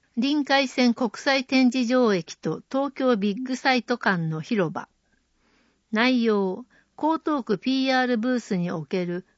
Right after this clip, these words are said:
区の名産品販売や観光ピーアール、飲食物を販売する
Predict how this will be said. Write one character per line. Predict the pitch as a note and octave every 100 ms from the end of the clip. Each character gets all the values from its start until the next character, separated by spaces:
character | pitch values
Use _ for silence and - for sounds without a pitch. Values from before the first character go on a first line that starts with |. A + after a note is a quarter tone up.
| _
区 | -
の | D4+ A3+
名 | F#3 A3
産 | A3+ A3+ A3
品 | A3+ A3 G3+
販 | A3 A3 F#3
売 | E3+ E3 E3
や | E3+ - -
観 | A#3 B3+
光 | B3+ B3
ピ | A#3 A#3+ A#3
ー | A3 G3+
ア | E3+
ー |
ル、 | E3 - _ _ _ _ _ _ _
飲 | B3 C#4+
食 | D#4 C#4+ C#4
物 | A#3 - F#3
を | E3
販 | F#3 G3+
売 | F#3+ F#3+ F#3
す | - F#3
る | F#3